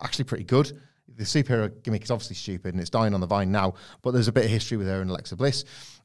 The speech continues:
I think Rhea Ripley will enter the chamber first, and they won't turn her here, but she will yet again fall frustratingly short, and it will all inform a turn.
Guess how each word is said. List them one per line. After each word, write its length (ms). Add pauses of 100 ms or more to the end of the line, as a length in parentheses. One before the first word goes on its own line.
(140)
I 60
think 180
Rhea 140
Ripley 260
will 120
enter 360
the 140 (200)
chamber 280
first, 520 (400)
and 300
they 80
won't 300
turn 260
her 60
here, 240
but 180
she 120
will 140
yet 280
again 280
fall 300
frustratingly 760
short, 500
and 100
it 80
will 140
all 240
inform 500
a 60
turn. 380